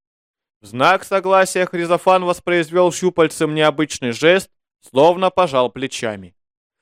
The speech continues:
«Пункт назначения изменен. Теперь это верфи Тетты Гормона пять. Начинается главное сражение. Нельзя допустить, чтобы ложный механикум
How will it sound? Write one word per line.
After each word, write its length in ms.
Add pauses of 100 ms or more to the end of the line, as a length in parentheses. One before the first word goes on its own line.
(380)
«Пункт 520
назначения 1120
изменен. 920 (260)
Теперь 600
это 380
верфи 800 (220)
Тетты 440
Гормона 600
пять. 640 (420)
Начинается 920
главное 640
сражение. 840 (560)
Нельзя 600
допустить, 580
чтобы 320
ложный 480
механикум 840